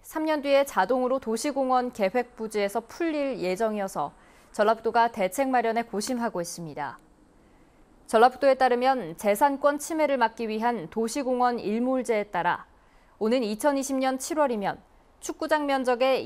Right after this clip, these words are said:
이천백예순 배에 이르는 도시공원 예정지 백열한 곳이 자동으로 해제될 예정이어서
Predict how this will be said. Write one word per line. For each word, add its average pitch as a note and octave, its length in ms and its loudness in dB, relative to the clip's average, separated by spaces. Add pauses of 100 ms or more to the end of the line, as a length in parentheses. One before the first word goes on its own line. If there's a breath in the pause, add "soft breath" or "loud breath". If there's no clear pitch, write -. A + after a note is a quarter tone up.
이천백예순 A3 1120 -2
배에 A#3+ 220 4
이르는 G#3 500 -2
도시공원 B3 800 0
예정지 G#3+ 560 -2
백열한 G#3 760 -2
곳이 G#3+ 500 -4
자동으로 A3+ 540 0
해제될 A#3+ 580 2
예정이어서 F3+ 720 -4